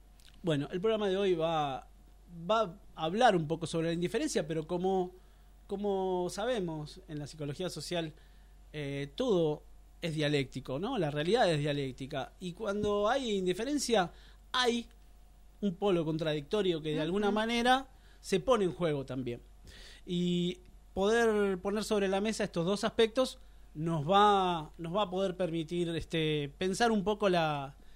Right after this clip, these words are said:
Speaker 1: pensar un poco la realidad. Eh, en principio vamos a arrancar con el bajón,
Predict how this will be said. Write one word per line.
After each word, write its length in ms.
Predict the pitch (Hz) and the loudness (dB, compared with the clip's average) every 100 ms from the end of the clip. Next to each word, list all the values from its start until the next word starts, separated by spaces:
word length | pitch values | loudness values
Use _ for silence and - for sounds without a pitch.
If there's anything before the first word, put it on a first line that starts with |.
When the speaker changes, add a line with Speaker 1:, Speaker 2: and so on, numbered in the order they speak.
| - - - | -20 -12 -8
Speaker 1:
pensar 280 | 165 233 | 0 2
un 80 | 247 | 2
poco 200 | 185 180 | 2 2
la 100 | 165 | 0
realidad. 340 | 147 139 135 135 - - - - - | -2 -6 -6 -8 -18 -20 -18 -18 -8
Eh, 440 | 165 160 156 156 156 | 0 2 4 4 2
en 80 | 185 | 0
principio 340 | 214 302 262 | 0 4 4
vamos 200 | 190 180 | 4 2
a 20 | 175 | -2
arrancar 480 | 147 165 180 180 - - - | -4 0 2 2 -2 -12 -8
con 140 | 156 | -2
el 100 | 160 | -2
bajón, 300 | 160 - 139 | -2 -4 -8